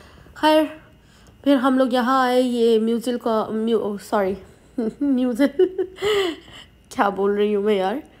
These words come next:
ये एक म्यूज़िक कॉन्सर्ट हो रहा था, ये यहाँ पर सब लोग डांस कर रहे थे, but यहाँ उरहान को बिल्कुल मज़ा नहीं आया, क्योंकि यहाँ सारे बड़े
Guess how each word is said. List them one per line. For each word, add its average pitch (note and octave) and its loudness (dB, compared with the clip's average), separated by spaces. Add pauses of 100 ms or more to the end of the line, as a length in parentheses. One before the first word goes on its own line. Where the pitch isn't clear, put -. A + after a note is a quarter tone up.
(400)
ये A3+ 2
एक A#3 -4
म्यूज़िक A3+ -2
कॉन्सर्ट A3 0
हो G#3+ -2
रहा G3+ -4
था, G#3+ -4
ये G#3 0
यहाँ G#3 -4
पर G#3 -2
सब G3+ -6
लोग G3+ -4
डांस G3 -6
कर A3 -4
रहे A3 -2
थे, A3 -2
but G#3+ -4
यहाँ A3 -2
उरहान G#3 -4
को G#3+ -4
बिल्कुल G3+ -4
मज़ा A3+ -2
नहीं A3+ -2
आया, A3+ -2
क्योंकि A3+ -6
यहाँ A3+ -2
सारे A3 2
बड़े F3+ -2